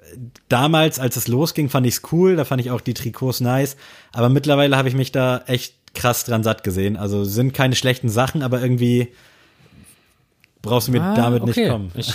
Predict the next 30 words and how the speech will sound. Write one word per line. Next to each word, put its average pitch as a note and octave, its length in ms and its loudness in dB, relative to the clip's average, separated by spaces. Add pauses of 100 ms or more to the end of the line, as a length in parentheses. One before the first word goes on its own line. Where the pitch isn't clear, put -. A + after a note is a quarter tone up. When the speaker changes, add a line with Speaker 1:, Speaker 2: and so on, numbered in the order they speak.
Speaker 2:
ich D#3+ 120 2
fand's F#3+ 280 2
eigentlich F3 300 -2
tatsä-, E3+ 500 0
Speaker 1:
<laughs> - 100 -16
Ist D#3 120 2
ja C3 100 4
auch - 40 4
Speaker 2:
tatsächlich - 60 -8
Speaker 1:
gut, - 0 -
Speaker 2:
sehr A2+ 160 2
Speaker 1:
wenn A2+ 80 4 (120)
du - 60 4
Speaker 2:
geil. - 20 4
Speaker 1:
ein G2+ 100 2
bisschen F#2+ 460 -2 (140)
Speaker 2:
Und, B2+ 640 0
äh, A#2+ 420 0 (260)
ich F3 300 0
nehme D3 400 4
aber A#2+ 320 0
tatsächlich, A2 480 -4
um G#2+ 140 -2
das G2 160 -6
Ganze G2+ 220 -6
mal F#2 200 -6
hier F2+ 160 -8
abzuschließen, F#2 600 -8 (280)
Nike A2 300 2
Sakai, F2 500 -6